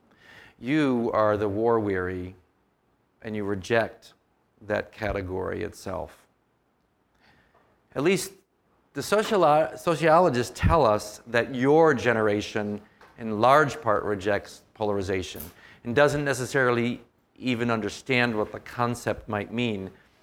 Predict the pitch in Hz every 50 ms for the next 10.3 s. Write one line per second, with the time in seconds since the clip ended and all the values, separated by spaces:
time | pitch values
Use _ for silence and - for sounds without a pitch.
0 | _ - - - _ _ _ _ _ _ - 139 131 - - - 123 143 147 156
1 | 180 - - - - - - - - _ _ - 135 - 143 131 - 151 143 -
2 | 127 123 120 - - 143 139 139 135 123 113 110 101 - - 131 135 139 135 131
3 | - - 107 95 87 - - - - _ _ _ - - - - - - - -
4 | - - - - 170 175 127 170 170 160 147 139 139 127 - 151 135 117 127 123
5 | 131 131 131 143 156 175 165 147 131 120 107 127 123 120 117 113 113 117 110 -
6 | - 127 120 104 120 123 135 139 123 - 135 120 120 120 131 147 151 123 - 156
7 | 151 147 147 151 - 110 135 135 135 127 131 135 131 120 123 113 - - - 139
8 | 127 - - 156 156 156 - 147 127 120 113 117 113 107 117 113 117 135 156 175
9 | - 110 117 110 107 107 - 117 120 135 151 175 - - - 110 113 110 - 127
10 | 120 120 135 170 190